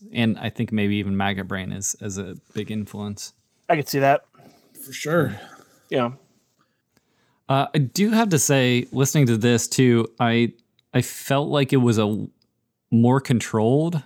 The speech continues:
Speaker 1: um, like the recording. I don't know if it's just a production or, or what, but it did seem like it was honed in a bit on the,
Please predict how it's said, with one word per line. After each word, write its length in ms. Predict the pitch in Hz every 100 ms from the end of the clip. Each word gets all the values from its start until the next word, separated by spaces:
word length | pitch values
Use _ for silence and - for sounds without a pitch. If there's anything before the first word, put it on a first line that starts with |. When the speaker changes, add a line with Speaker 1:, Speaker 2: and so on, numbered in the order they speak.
| _ _ _
Speaker 1:
um, 460 | - 107 101 98 98 - -
like 220 | 110 101
the 100 | 113
recording. 840 | 104 98 - 123 123 113 107 101 - _ _ _ _ _ _
I 40 | 110
don't 100 | 117
know 60 |
if 120 | 117 120
it's 140 | 101
just 200 | 120 -
a 40 | 113
production 800 | - 107 110 - 139 135 127 -
or, 420 | 117 104 107 104 -
or 160 | 117 104
what, 360 | 107 113 -
but 140 | 110 110
it 260 | 104 113
did 220 | - 147 139
seem 320 | - 123 117
like 220 | 107 101
it 60 | 104
was 200 | 107 -
honed 400 | - 117 110 101
in 200 | 101 98
a 160 | 104
bit 520 | 95 - 110 104 - _
on 340 | 107 98 101 98
the, 500 | 98 95 95 98